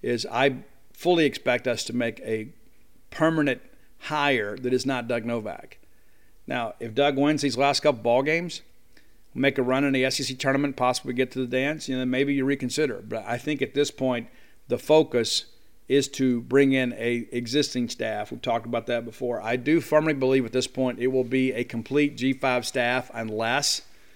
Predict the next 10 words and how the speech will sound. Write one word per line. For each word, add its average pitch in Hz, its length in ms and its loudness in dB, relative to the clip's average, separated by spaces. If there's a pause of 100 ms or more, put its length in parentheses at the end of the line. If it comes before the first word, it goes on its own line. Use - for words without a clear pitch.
(220)
you 120 80 -8
know, 123 80 -4
somebody 123 400 0
stays 131 380 2
behind, 127 460 -2
maybe 123 220 0
they 123 200 -2
promote 123 400 0
from 127 160 -2
within. 123 420 -2